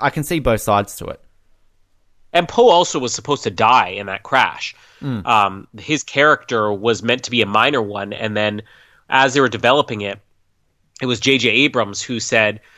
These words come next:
Speaker 2: "I really think that we should keep this character around," so they sort of found a way to write him back into the second half of the movie.
Speaker 1: His
Speaker 2: But he
Speaker 1: beautiful
Speaker 2: was
Speaker 1: face.
Speaker 2: supposed to die there, too. Yeah, his beautiful face. It was, oh, we gotta have that beautiful face later on in the movie.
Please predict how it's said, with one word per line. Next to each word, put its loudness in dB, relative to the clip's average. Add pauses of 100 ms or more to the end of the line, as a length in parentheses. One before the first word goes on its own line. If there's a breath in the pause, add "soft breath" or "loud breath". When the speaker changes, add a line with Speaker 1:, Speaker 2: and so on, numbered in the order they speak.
(180 soft breath)
Speaker 2:
"I 4
really 2
think -2
that -4
we -4
should -8
keep -4
this -6
character 0
around," 2
so -6
they -2
sort -2
of -4
found 0
a -2
way -2
to -4
write -2
him -8
back 0
into -6
the -8
second -4
half -8
of -8
the -12
movie. 2 (160 loud breath)
Speaker 1:
His -2
Speaker 2:
But 4
he 4
Speaker 1:
beautiful 4
Speaker 2:
was 0
Speaker 1:
face. 2
Speaker 2:
supposed 0
to -4
die 2
there, -12
too. -14 (640)
Yeah, 0
his 0
beautiful 0
face. 2
It 2
was, 0 (340 loud breath)
oh, 8
we -6
gotta 4
have 2
that -2
beautiful -2
face 0
later 4
on 4
in -6
the -8
movie. 2